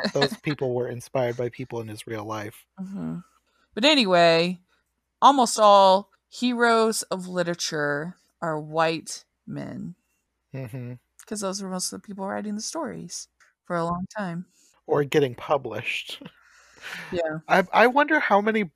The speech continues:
Speaker 2: books and stories are just lost because they weren't published.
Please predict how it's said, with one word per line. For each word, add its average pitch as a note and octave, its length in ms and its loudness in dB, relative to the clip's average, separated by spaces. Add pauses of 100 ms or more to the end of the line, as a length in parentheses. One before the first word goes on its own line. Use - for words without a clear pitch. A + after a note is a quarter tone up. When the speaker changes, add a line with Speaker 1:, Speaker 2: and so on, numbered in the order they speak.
(100)
Speaker 2:
books - 640 -2 (100)
and C#3 200 -6
stories B2+ 800 0 (920)
are D#3+ 140 4
just D#3 260 -6
lost C3+ 640 2
because C#3 300 -4
they C3+ 120 0
weren't B2+ 280 -2
published. - 640 -6